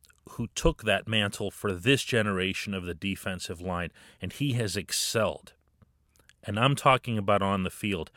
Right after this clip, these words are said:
Off the field, Kiesel and I had a great talk about this once. The defensive line always likes to be seen as the leaders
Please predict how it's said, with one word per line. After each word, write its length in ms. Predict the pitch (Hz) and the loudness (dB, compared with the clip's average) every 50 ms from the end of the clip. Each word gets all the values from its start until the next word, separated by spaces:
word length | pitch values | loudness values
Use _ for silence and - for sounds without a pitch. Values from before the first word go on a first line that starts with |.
| - - - - _ _ _ - | -20 -20 -20 -20 _ _ _ 6
Off 300 | 113 135 156 180 - - | 8 10 10 10 10 6
the 100 | - 143 | 0 -6
field, 520 | - - - 107 92 85 71 82 85 - - _ _ _ _ _ _ _ _ _ _ _ _ _ _ _ _ _ _ _ _ _ _ _ _ _ _ _ _ _ - | -6 -6 -4 -4 -2 -2 -4 -6 -8 -12 -14 _ _ _ _ _ _ _ _ _ _ _ _ _ _ _ _ _ _ _ _ _ _ _ _ _ _ _ _ _ -8
Kiesel 440 | - - 165 156 - - 139 123 113 | -4 0 0 0 0 0 0 0 0
and 100 | 107 107 | 0 2
I 100 | 107 104 | 2 2
had 140 | 104 98 | 0 0
a 40 | 87 | -2
great 360 | 78 - - 104 117 117 - | -4 -4 -2 0 0 0 0
talk 280 | - - 98 87 - - | -2 -2 -2 -2 -2 -4
about 220 | 90 80 78 78 | -6 -6 -6 -6
this 240 | - 80 - - - | -8 -10 -12 -12 -10
once. 300 | 80 78 78 - - - - _ _ _ _ _ _ _ _ _ _ _ _ _ _ _ _ _ _ - - - _ _ _ _ _ _ _ _ _ _ _ _ _ _ _ _ _ _ _ _ _ _ _ _ _ _ _ _ - | -10 -10 -8 -8 -10 -10 -12 _ _ _ _ _ _ _ _ _ _ _ _ _ _ _ _ _ _ -20 -20 -20 _ _ _ _ _ _ _ _ _ _ _ _ _ _ _ _ _ _ _ _ _ _ _ _ _ _ _ _ -8
The 100 | - 101 | -8 -4
defensive 680 | 85 135 156 170 - - 160 151 143 - 147 120 104 | 0 0 0 0 0 0 0 0 0 0 0 -2 0
line 420 | 113 123 127 123 127 113 95 90 - _ _ _ _ _ _ _ _ _ _ - | 0 2 2 4 4 2 2 0 -4 _ _ _ _ _ _ _ _ _ _ 2
always 540 | 110 123 143 151 147 165 165 147 - - - | 4 6 6 6 6 4 2 0 -2 -4 -2
likes 400 | 117 117 127 143 135 - - - | 0 2 2 2 2 -2 -6 -6
to 180 | - - 127 117 | -6 -6 -6 -4
be 220 | 104 113 120 117 | -4 -4 -4 -4
seen 640 | - - - - - 135 127 113 95 87 78 73 - _ _ _ _ _ _ - - _ _ _ _ _ _ _ _ _ _ _ _ - | -4 -4 -2 0 0 2 2 2 0 0 -2 -6 -10 _ _ _ _ _ _ -20 -20 _ _ _ _ _ _ _ _ _ _ _ _ -6
as 280 | 101 107 107 92 - - | -4 -4 -4 -4 -6 -10
the 200 | - 95 104 104 | -6 -2 -2 0
leaders 800 | 92 92 98 107 139 143 139 117 95 87 73 - - - - - | 0 0 0 2 2 4 4 2 2 0 -2 -2 -4 -4 -4 -4